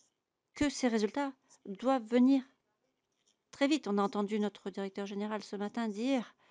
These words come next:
à quel point la situation était urgence, urgente. Un virgule trois milliard, euh,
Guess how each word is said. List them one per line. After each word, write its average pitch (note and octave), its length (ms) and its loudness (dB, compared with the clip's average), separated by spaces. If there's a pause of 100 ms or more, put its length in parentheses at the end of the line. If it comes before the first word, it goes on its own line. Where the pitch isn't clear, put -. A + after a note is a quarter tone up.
(2000)
à A3+ 100 -2
quel A#3 160 -6
point D4+ 320 4 (140)
la G#3+ 160 -2
situation A#3 440 0
était G#3 280 0
urgence, D3+ 560 -4
urgente. G3+ 500 -4 (1400)
Un G#3 100 -2
virgule F#3 320 -4
trois - 600 -6 (1600)
milliard, G#3+ 560 -2
euh, F#3 240 4